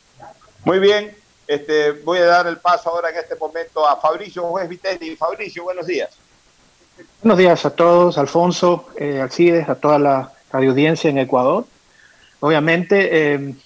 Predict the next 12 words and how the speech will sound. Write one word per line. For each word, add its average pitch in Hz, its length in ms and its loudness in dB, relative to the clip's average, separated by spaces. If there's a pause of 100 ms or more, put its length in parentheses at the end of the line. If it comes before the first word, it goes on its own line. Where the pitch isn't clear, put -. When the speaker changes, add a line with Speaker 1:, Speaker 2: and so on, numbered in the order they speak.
(240)
Speaker 2:
eh, 139 560 -4
estamos 165 340 -4
bien, 165 200 0
estamos 170 340 -2
viviendo 165 440 0
los 135 200 -6
que 131 320 -6
residimos 143 500 -6
en 135 80 -10
Estados 135 400 -2
Unidos, 165 280 -2
¿no? - 180 -10